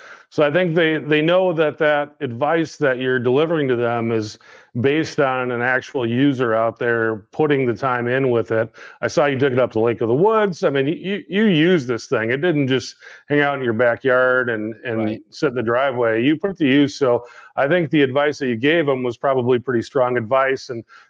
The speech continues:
Speaker 1: that's something you do. I mean, you do a bunch of, of reviews, and it's something that I wrote up in the email today we sent out,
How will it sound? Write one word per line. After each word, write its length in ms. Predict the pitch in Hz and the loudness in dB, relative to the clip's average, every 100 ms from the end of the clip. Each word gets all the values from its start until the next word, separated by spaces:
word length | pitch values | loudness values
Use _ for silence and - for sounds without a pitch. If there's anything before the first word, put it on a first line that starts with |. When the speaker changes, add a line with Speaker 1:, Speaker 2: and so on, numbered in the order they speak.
| - | -2
Speaker 1:
that's 180 | 185 | -2
something 260 | 233 220 208 | 0 2 2
you 180 | 190 190 | 4 2
do. 480 | 156 165 165 165 170 | 4 2 2 0 0
I 100 | 139 | 0
mean, 160 | 139 | 0
you 80 | 139 | 0
do 180 | 147 147 | 2 2
a 60 | |
bunch 320 | 131 147 156 170 | 0 -2 -2 0
of, 220 | 147 139 | 0 0
of 480 | 113 131 127 117 120 _ | -2 2 2 0 -10 _
reviews, 640 | 139 127 143 165 175 160 | -2 0 2 4 2 2
and 100 | 143 | -2
it's 160 | 127 - | -6 -4
something 300 | 175 165 156 | -2 0 0
that 100 | 135 | 0
I 140 | 139 | -2
wrote 320 | 139 147 147 | 0 0 2
up 240 | 147 143 147 | 2 0 -4
in 220 | 127 123 | -6 -6
the 80 | 131 | -2
email 400 | 139 156 139 131 | 0 2 0 0
today 180 | 131 | 0
we 100 | 123 | 0
sent 240 | 117 147 127 | -2 -2 -2
out, 300 | 127 127 | 0 -2